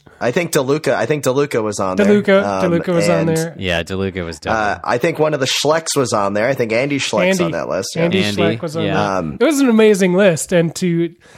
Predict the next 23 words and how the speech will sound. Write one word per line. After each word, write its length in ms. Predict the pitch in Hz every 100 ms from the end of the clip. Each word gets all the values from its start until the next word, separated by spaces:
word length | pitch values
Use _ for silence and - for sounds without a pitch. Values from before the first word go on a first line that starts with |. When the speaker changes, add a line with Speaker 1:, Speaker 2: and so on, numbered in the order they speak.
| - _ -
Speaker 2:
to, 300 | 208 180 170
uh, 400 | 160 156 156 165 -
to 140 | -
put 180 | 185 247
him 220 | 190 220
up 160 | 190 190
there 260 | 196 196 196
with 200 | 170 156
those 360 | 175 180 -
caliber 480 | - 185 180 170 170
of 80 | 147
riders 460 | 156 160 165 156
was 160 | 165 135
a 40 |
very, 540 | 143 175 165 160 151 135 _ _ _ _ _ _ _ -
it 480 | - _ _ _ 330
was 140 | 254
a 40 |
very 280 | 240 233 208
interesting, 640 | 190 180 165 180 156 135 165
uh, 40 |
uh, 20 | 160
uh, 1040 | 147 143 156 165 147 165 165 151 151